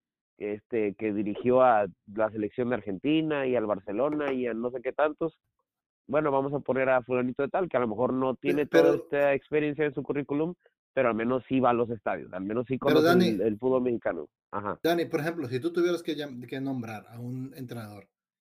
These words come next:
Speaker 2: que conozca el medio mexicano, que conozca el jugador mexicano y que tenga trofeos, ¿quién se te ocurre, güey?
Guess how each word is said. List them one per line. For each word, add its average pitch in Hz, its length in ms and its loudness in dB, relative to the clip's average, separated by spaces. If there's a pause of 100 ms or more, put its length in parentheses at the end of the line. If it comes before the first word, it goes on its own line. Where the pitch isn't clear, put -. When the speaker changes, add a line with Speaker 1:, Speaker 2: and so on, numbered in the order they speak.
(340)
Speaker 2:
que 131 120 -12
conozca 131 360 -6
el 143 60 -2
medio 139 200 -4
mexicano, 113 520 -10
que - 80 -20
conozca 117 360 -12
el 131 60 -8
jugador 120 300 -8
mexicano 113 500 -12 (360)
y 127 100 -16
que 113 100 -12
tenga 131 300 -10
trofeos, 139 600 -10 (1200)
¿quién 123 160 -6
se 120 80 -10
te 117 120 -14
ocurre, 165 260 -8
güey? 107 180 -20